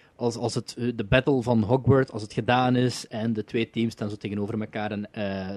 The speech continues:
Dracula vera-, eh, Drac-, <laughs> Draco verandert van kant. Dus ze staan tegenover elkaar,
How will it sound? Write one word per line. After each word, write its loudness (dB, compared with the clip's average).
Dracula -4
vera-, -8
eh, -8
Drac-, -8
<laughs> -18
Draco -2
verandert 2
van -6
kant. -2
Dus 4
ze 0
staan 10
tegenover 10
elkaar, 8